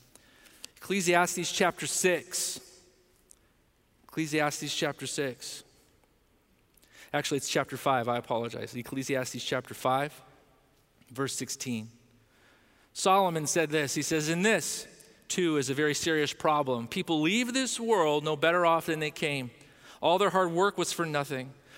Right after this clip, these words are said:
like working for the wind. Throughout their lives, they lived under a cloud, frustrated, discouraged, and angry." Does that feel like some of our work life? <laughs>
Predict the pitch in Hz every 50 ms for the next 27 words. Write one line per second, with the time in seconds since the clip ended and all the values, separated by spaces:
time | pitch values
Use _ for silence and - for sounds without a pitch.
0 | - - - 147 151 131 143 147 180 196 - - 214 208 202 196 190 170 - -
1 | - 143 143 147 135 127 139 135 123 117 110 107 104 110 104 - - - _ _
2 | _ _ _ _ _ _ _ _ _ _ _ _ _ - - 139 151 165 175 -
3 | 185 185 180 165 165 165 165 180 196 208 196 170 147 165 160 156 156 170 185 202
4 | 175 - 165 170 175 170 165 156 147 139 - - 170 165 160 165 170 180 190 196
5 | 185 180 - - - - - - - - - - 185 185 185 - - - 202 196
6 | 196 190 196 196 190 190 - - - - 156 143 - - - - 180 180 180 180
7 | 180 185 180 175 175 - - - - - - - 165 151 156 - - 156 156 156
8 | 156 143 127 123 120 113 107 - - - - - - - - _ _ - 127 160
9 | 226 240 - - 220 233 233 226 214 - - 202 208 220 214 190 196 190 185 170
10 | 156 170 190 190 - - - 170 170 185 196 - - - - - - - - -
11 | - - - 214